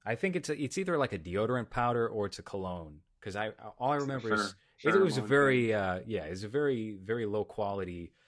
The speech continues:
Speaker 1: commercial that was uploaded to YouTube. But it's v-, actually, it's very entertaining. Um, and it was a Japanese product, but it's in English. It has an English voiceover. They wanted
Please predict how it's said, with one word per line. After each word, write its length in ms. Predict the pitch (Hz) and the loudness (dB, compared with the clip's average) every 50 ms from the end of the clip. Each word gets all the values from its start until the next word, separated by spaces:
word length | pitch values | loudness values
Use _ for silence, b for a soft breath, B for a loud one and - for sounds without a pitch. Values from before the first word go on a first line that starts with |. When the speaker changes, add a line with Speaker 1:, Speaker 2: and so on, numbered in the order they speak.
| b b b b b - | b b b b b -12
Speaker 1:
commercial 680 | - 104 95 101 101 98 - - 98 - 67 - - _ _ _ _ _ _ - | -10 -8 -6 -6 -6 -6 -6 -8 -8 -8 -10 -14 -20 _ _ _ _ _ _ -10
that 140 | 98 98 | -8 -8
was 120 | 90 85 92 | -6 -4 -4
uploaded 400 | 98 90 - 104 101 95 95 92 | -6 -4 -2 -2 -2 -2 -2 -4
to 100 | - 101 | -6 -8
YouTube. 460 | 90 92 95 92 - 87 76 73 71 _ _ _ - | -6 -6 -8 -8 -10 -14 -14 -16 -16 _ _ _ -6
But 120 | 104 98 | -4 -4
it's 120 | 95 92 - | -4 -6 -8
v-, 120 | 101 104 - _ _ _ - | -16 -18 -20 _ _ _ -6
actually, 400 | - 135 - - - 113 92 85 85 | -4 -4 -2 -2 -2 -2 -4 -4 -6
it's 180 | 87 92 - | -10 -12 -14
very 500 | - - 101 98 107 110 110 107 98 95 | -14 -18 -10 -2 0 0 2 2 0 -2
entertaining. 560 | 90 87 85 82 - - 90 85 76 71 67 _ B B B B B B B B | -2 -4 -8 -10 -12 -12 -12 -12 -12 -16 -20 _ B B B B B B B B
Um, 460 | - 90 92 92 90 87 85 85 82 - _ _ _ - | -8 -4 -2 -2 -2 -2 -4 -8 -10 -14 _ _ _ -8
and 100 | 98 104 | -4 -2
it 40 | |
was 160 | 107 107 98 104 | -2 -2 -2 -4
a 40 | |
Japanese 500 | 90 85 101 110 - 113 - 110 104 98 | -6 -2 -2 0 0 -2 -2 -6 -8 -8
product, 400 | - - 110 101 95 87 80 - | -8 -4 -4 -2 -2 -4 -6 -10
but 80 | - 92 | -10 -12
it's 140 | 87 - - | -8 -6 -4
in 80 | 110 | -4
English. 420 | 117 110 104 98 101 101 98 - - | -4 -4 -4 -2 -2 -2 -4 -4 -8
It 60 | 92 | -8
has 160 | 92 92 85 | -8 -8 -8
an 80 | 87 90 | -10 -12
English 440 | - 104 104 101 107 98 - - - | -12 -10 -6 -6 -6 -6 -6 -10 -14
voiceover. 600 | - 92 92 104 95 - 107 98 87 95 95 - | -12 -6 -6 -6 -4 -4 -6 -6 -6 -8 -10 -6
They 120 | - 104 | -4 -4
wanted 440 | 101 98 104 110 117 117 113 110 104 | -4 -2 -2 -2 -2 -2 -2 -4 -8